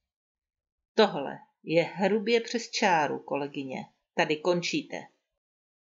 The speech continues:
Vše jsem dohodla minulý týden s vaším zástupcem. Věděl o tom a souhlasil. Věděl, že tu budete propagovat islám? Cože, nic takového tu dělat nehodlám.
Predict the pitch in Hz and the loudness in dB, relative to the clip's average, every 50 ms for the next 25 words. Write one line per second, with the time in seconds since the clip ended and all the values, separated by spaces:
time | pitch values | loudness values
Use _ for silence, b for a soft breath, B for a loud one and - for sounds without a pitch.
0 | _ _ _ _ _ _ _ _ _ _ _ - - - 196 196 196 - 226 220 | _ _ _ _ _ _ _ _ _ _ _ -4 2 4 4 4 4 0 -2 0
1 | 220 220 214 240 233 240 240 233 240 233 240 240 247 247 240 240 247 233 247 247 | 0 0 0 0 2 2 2 2 2 0 0 0 0 0 0 -2 -2 -2 -2 -2
2 | 247 - 247 247 240 - - 262 254 269 269 277 269 277 - 320 311 - - - | -2 0 0 0 0 2 -2 -2 4 6 6 6 6 4 -4 -10 -12 -12 -12 -8
3 | - 165 143 147 160 165 - _ _ _ _ - 180 175 175 170 170 175 175 170 | -6 -6 -4 -6 -8 -10 -14 _ _ _ _ 0 4 4 4 4 4 2 2 2
4 | - 175 - - 190 196 190 208 208 - 247 233 240 226 262 - - - - - | 0 -2 -4 -4 -4 -4 0 0 0 4 4 4 4 6 4 2 2 2 -4 -2
5 | 196 165 156 160 165 - _ _ _ _ _ _ _ _ _ _ _ _ _ _ | 0 0 0 -2 -6 -12 _ _ _ _ _ _ _ _ _ _ _ _ _ _
6 | _ _ _ _ _ _ _ _ _ - 175 165 196 180 175 170 160 165 175 175 | _ _ _ _ _ _ _ _ _ -8 0 4 6 8 8 8 6 6 4 6
7 | 175 190 202 - 196 185 - 175 165 165 170 165 170 190 185 - 185 170 170 - | 6 4 2 0 -2 -2 -2 0 2 4 4 4 4 4 -2 2 2 0 2 2
8 | 170 156 160 165 175 180 175 - - 156 - - - 170 202 233 262 254 254 247 | 0 2 4 4 4 4 2 0 -8 -8 -8 -2 2 4 4 4 2 -2 -6 -12
9 | _ _ _ _ _ _ _ _ _ _ _ _ _ _ _ _ _ _ _ _ | _ _ _ _ _ _ _ _ _ _ _ _ _ _ _ _ _ _ _ _
10 | _ _ _ - - - 196 170 151 - 160 143 143 143 147 - _ _ _ - | _ _ _ -10 -6 -2 0 0 0 0 -2 -2 -2 -4 -6 -10 _ _ _ -6
11 | 175 180 180 170 - - 165 165 - 190 175 180 175 175 185 185 - 190 185 170 | -4 -4 -4 -4 0 -2 -2 0 0 -2 0 0 0 0 0 -2 -2 -4 -2 0
12 | 185 185 185 185 185 202 202 202 240 254 226 208 170 151 143 143 135 - - | 0 2 2 0 2 0 0 0 0 -2 -2 -2 -2 0 -2 -2 -6 -10 -16